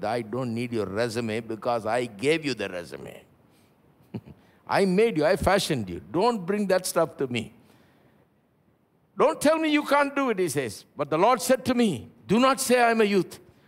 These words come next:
for you shall go to all to whom I send you,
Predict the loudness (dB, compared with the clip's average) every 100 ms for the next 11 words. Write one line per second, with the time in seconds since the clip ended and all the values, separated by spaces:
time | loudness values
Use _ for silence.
0 | _ 2 2 2 0 0 4 6 6 2
1 | -6 0 4 6 6 4 0 0 0 0
2 | -2 0 -2 2 0